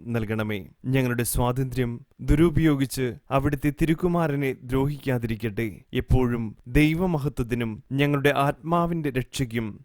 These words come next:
ഉപയുക്തമായ വിധം ഞങ്ങളത് വിനിയോഗിക്കാമെന്ന് പ്രതിജ്ഞ ചെയ്യുന്നു. നാഥേ, അങ്ങ് ഞങ്ങളുടെ മാതൃകയായിരിക്കണമേ. ഞങ്ങളുടെ സ്വാതന്ത്ര്യത്തെ ശരിയായി വിനിയോഗിക്കാൻ ഞങ്ങളെ പഠിപ്പിക്കണമേ. അനുസരണം ഏറ്റവും വലിയ സ്വാതന്ത്ര്യമാണെന്ന് ഞങ്ങൾ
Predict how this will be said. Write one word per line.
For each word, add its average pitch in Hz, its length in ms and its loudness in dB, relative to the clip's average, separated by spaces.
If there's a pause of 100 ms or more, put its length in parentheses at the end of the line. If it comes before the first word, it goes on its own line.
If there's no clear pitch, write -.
ഉപയുക്തമായ 139 840 6
വിധം 120 380 -2 (200)
ഞങ്ങളത് 139 600 4 (100)
വിനിയോഗിക്കാമെന്ന് 143 1080 2 (200)
പ്രതിജ്ഞ 147 300 4
ചെയ്യുന്നു. 117 560 -2 (200)
നാഥേ, 120 500 2 (160)
അങ്ങ് 165 220 0
ഞങ്ങളുടെ 120 440 0 (140)
മാതൃകയായിരിക്കണമേ. 113 1200 0 (200)
ഞങ്ങളുടെ 127 380 2
സ്വാതന്ത്ര്യത്തെ 135 880 0 (300)
ശരിയായി 160 500 4
വിനിയോഗിക്കാൻ 143 800 0 (140)
ഞങ്ങളെ 123 360 2
പഠിപ്പിക്കണമേ. 113 880 2 (140)
അനുസരണം 120 720 2 (180)
ഏറ്റവും 147 440 2
വലിയ 127 360 2 (120)
സ്വാതന്ത്ര്യമാണെന്ന് 147 1300 0
ഞങ്ങൾ 120 340 0